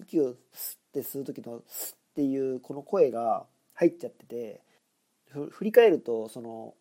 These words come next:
音声を認識してくれるそのマイクをすごく近くに置いてたんですよね。で、今日はちょっと少しだけ距離を置いているので、聞こえが良くなってるといいんですが、どうですかね。あと、声が硬いっていうのは確かに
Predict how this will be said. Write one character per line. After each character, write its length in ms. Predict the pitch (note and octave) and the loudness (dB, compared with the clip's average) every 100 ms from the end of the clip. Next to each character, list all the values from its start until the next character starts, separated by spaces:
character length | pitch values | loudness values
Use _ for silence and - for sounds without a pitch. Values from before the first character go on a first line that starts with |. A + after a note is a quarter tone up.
| - | -10
音 180 | A3+ G#3+ | -8 -2
声 300 | D3+ B2+ A#2+ | 0 2 0
を 220 | G#2+ G#2+ | -2 -8
認 220 | B2+ D3 D3+ | -10 -10 -8
識 240 | - D#3+ | -8 -10
し 100 | - | -10
て 80 | D3 | -10
く 100 | C#3+ | -6
れ 60 | C#3+ | -6
る 60 | |
そ 120 | - | -6
の 60 | A#2+ | -4
マ 180 | D3+ G#3 | 0 0
イ 60 | |
ク 340 | - - G#2 D3 _ | -4 -16 -18 -18 _
を 220 | D3+ C#3+ A#2 | -4 -2 -4
す 140 | E3 | -4
ご 80 | G3+ | -4
く 120 | - | -4
近 200 | - A#3 | -16 -12
く 100 | A#3+ | -10
に 60 | D3 | -10
置 120 | C3+ | -10
い 20 | |
て 60 | - | -12
た 80 | |
ん 40 | A#2 | -14
で 80 | G#2 | -14
す 40 | |
よ 80 | G2+ | -18
ね。 220 | G#2+ C3+ _ _ _ _ _ _ _ _ | -20 -20 _ _ _ _ _ _ _ _
で、 100 | F3+ | -14
今 220 | - A#3 | -4 0
日 40 | F#3 | 4
は 320 | B2+ A2+ - - | 6 4 0 -6
ち 60 | |
ょ 40 | F3 | -6
っ 20 | |
と 320 | - A#2 F#2 _ _ _ _ _ _ - | -2 -2 -2 _ _ _ _ _ _ -14
少 240 | - F3+ | -4 -2
し 160 | - E3+ | 2 2
だ 100 | E3+ | 4
け 160 | D#3+ | 2
距 140 | E3 D3 | 2 0
離 120 | A#2+ | 0
を 60 | |
置 120 | A2 A#2 | -2 -4
い 20 | |
て 80 | B2+ | -6
い 40 | |
る 80 | A2+ | -6
の 120 | G2 | -8
で、 340 | A2+ A2 F#2 _ _ _ _ | -6 -6 -8 _ _ _ _
聞 100 | - | -2
こ 140 | C#3 | 0
え 60 | C3 | 2
が 80 | C3 | 2
良 120 | C#3+ | 0
く 100 | B2+ | -2
な 100 | A#2+ | -10
っ 20 | |
て 140 | - G#2+ | -10 -12
る 100 | G#2 | -10
と 260 | G#2+ G#2 | -10 -10
い 240 | A2+ A2 G#2 | -10 -10 -14
い 20 | |
ん 160 | G2+ | -16
で 120 | G2 G2 | -16 -16
す 120 | - | -14
が、 120 | G#2+ | -12
ど 120 | G2+ | -12
う 20 | |
で 100 | F#2 | -14
す 80 | F2+ | -16
か 100 | F#2+ | -18
ね。 240 | G#2 F2+ - _ _ _ _ _ _ _ _ _ - | -18 -20 -20 _ _ _ _ _ _ _ _ _ -16
あ 100 | - | -14
と、 80 | |
声 460 | - - D4 D4 A3+ | -14 -4 0 6 6
が 140 | D3+ | 6
硬 380 | - C#3 - F3+ | 4 -2 0 2
い 60 | F3+ | 4
っ 20 | |
て 220 | - _ C3 | 0 _ -8
い 60 | |
う 40 | A2+ | -8
の 120 | A2 | -8
は 320 | A2+ A2 G#2 | -8 -10 -10
確 240 | E3 F3 - | -10 -10 -6
か 80 | B2+ | -6
に 400 | A2+ A2+ F#2+ | -6 -10 -12